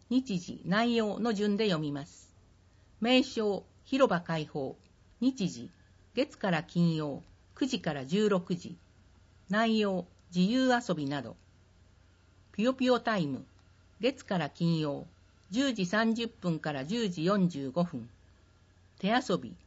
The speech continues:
ふれあい体操など。土曜開放。毎週土曜、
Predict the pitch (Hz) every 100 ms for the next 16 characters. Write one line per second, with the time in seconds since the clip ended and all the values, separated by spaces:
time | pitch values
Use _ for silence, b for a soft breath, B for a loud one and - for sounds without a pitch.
0 | _ - 208 247 240 233 220 180 160 131
1 | 131 127 92 - - - - - - b
2 | b b b _ - 180 220 262 254 240
3 | 196 175 131 104 - - - - _ -
4 | 208 254 - 226 214 202 196 185 170